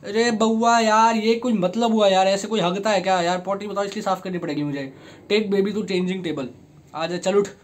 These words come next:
अरे भाई, बहुत गंदी smell आ रही है। अरे राम, दूध पिया था कि दूध के अंदर क्या मिला था पता ही नहीं है।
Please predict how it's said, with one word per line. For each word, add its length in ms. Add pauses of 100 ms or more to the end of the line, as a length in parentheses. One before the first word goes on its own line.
(160)
अरे 320
भाई, 360
बहुत 420
गंदी 260
smell 240
आ 80
रही 120
है। 100 (1300)
अरे 340
राम, 500
दूध 360
पिया 240
था 280
कि 120
दूध 320
के 80
अंदर 180
क्या 200
मिला 200
था 100
पता 220
ही 100
नहीं 140
है। 140